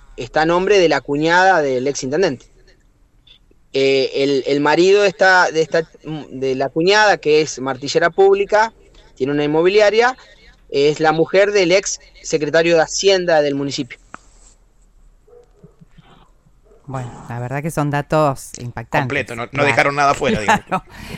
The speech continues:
Speaker 2: Claro, claro. ¿Cuál es?
Speaker 1: Y hay, hay otra cuestión.
Speaker 2: Sí.
Speaker 1: Uno, una de, de también, una vivienda que está construida, enganchada, es, que está también en esta situación irregular, eh, la propietaria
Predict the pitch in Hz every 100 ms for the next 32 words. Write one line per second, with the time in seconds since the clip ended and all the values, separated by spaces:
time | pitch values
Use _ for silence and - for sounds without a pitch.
0 | - 180 170 160 180 - 254 302 339 175
1 | 190 415 427 - - - 170 196 220 233
2 | 202 185 165 208 208 160 113 101 143 135
3 | 135 _ - 196 233 226 - _ _ -
4 | 190 233 226 208 185 - 147 139 151 170
5 | 180 151 - 175 185 185 190 196 175 139
6 | 123 151 147 156 151 156 170 170 147 135
7 | 127 123 143 147 120 117 120 - 143 143
8 | 143 151 147 131 127 120 139 127 127 120
9 | 147 147 143 147 175 190 208 - - _
10 | _ - _ - 131 131 131 127 127 131
11 | 139 147 151 170 170 185 190 196